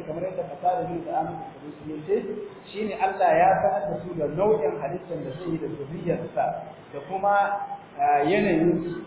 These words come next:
cewa daga cikin su akwai masu fasadi, a cikin su akwai salihai. Abu na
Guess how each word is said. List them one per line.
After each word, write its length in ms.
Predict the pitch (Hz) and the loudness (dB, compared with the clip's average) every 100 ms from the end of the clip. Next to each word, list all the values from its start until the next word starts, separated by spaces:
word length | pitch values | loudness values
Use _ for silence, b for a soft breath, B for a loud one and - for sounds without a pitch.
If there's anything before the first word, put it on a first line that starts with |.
| - | -10
cewa 240 | 185 185 180 | -2 4 4
daga 240 | 147 135 | 4 0
cikin 240 | - 202 | -6 -10
su 80 | 196 | -2
akwai 320 | 160 160 185 | -2 -2 -4
masu 240 | 180 151 180 156 | -2 -4 -6 -12
fasadi, 480 | 160 170 180 160 | -2 2 2 2
a 80 | 131 - - | -2 -4 -10
cikin 240 | - 196 | -14 -12
su 80 | 170 | -6
akwai 260 | 139 - 160 | -4 -4 -2
salihai. 440 | - 123 123 135 120 - - - - - 143 | 0 0 -2 -4 -6 -8 -18 -20 -20 -2 0
Abu 160 | 151 | 2
na 100 | 175 | 4